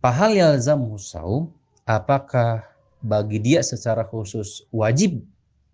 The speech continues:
saum atau tidak? Maka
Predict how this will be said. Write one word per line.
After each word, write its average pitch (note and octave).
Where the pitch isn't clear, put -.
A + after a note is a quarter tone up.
saum G2+
atau G#2
tidak? F2+
Maka F#2